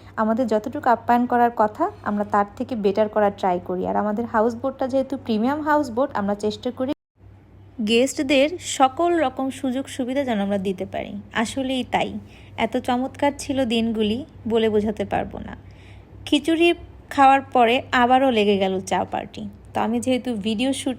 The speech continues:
নিয়ে ব্যস্ত ছিলাম, আমি এক এক অ্যাঙ্গেল থেকে দারুণ দারুণ কিছু ভিডিও শ্যুট রেডি করে নিয়ে এসেছি।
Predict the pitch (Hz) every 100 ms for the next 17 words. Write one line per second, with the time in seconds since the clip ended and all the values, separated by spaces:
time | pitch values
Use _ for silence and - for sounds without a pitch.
0 | - 226 202 202 - 226 - 208 202 202
1 | 214 214 214 240 240 254 - 220 220 240
2 | 247 - 247 247 269 - 220 226 269 254
3 | 233 214 208 208 202 208 208 208 - -
4 | 254 - 196 180 185 196 190 190 185 190
5 | - - -